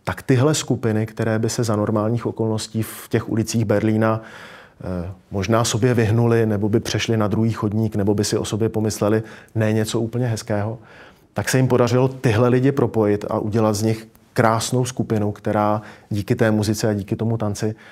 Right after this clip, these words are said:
něco krásného vytvořila. Tak tohle jsem nějak měl v hlavě a říkal jsem si, že bych rád vytvořil něco takového u nás.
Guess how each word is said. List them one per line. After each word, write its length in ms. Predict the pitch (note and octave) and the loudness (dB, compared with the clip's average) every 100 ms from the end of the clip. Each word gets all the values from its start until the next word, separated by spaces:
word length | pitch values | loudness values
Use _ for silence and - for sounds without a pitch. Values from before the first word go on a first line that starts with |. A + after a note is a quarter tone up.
| - | -10
něco 200 | G#2 F#2+ | -8 -6
krásného 500 | A2 G2+ F#2+ A2 G#2+ | -2 -2 -2 -2 -2
vytvořila. 400 | G2+ G2 F#2 D#2 | -2 -4 -6 -6
Tak 140 | F2 F#2 | -10 -2
tohle 220 | A#2 B2+ | 2 2
jsem 160 | D3 | 4
nějak 260 | D3 C3 C3 | 4 2 2
měl 180 | C#3+ C#3+ | 0 2
v 20 | |
hlavě 480 | G#2+ G2+ A2 A2+ C3 - - - - - _ | 2 4 4 2 0 -10 -20 -20 -20 -20 _
a 480 | - G2+ G2+ G#2 G#2 G#2+ - | -2 2 2 2 0 -6 -6
říkal 280 | G#2 A2+ G#2 | -2 0 0
jsem 140 | A2+ | -2
si, 120 | A#2 | -2
že 80 | A2+ | 0
bych 180 | A2+ A#2 | 2 2
rád 240 | G#2 G#2 | 2 2
vytvořil 380 | G#2 G#2 G#2 A2+ | 0 0 0 0
něco 240 | G#2+ - | 0 -2
takového 580 | A2+ G#2 A2 A2 A2+ G2+ - - _ | -4 -2 0 2 2 0 -4 -16 _
u 100 | - | 0
nás. 520 | G#2 A2 B2 C3 - | 2 2 0 -4 -8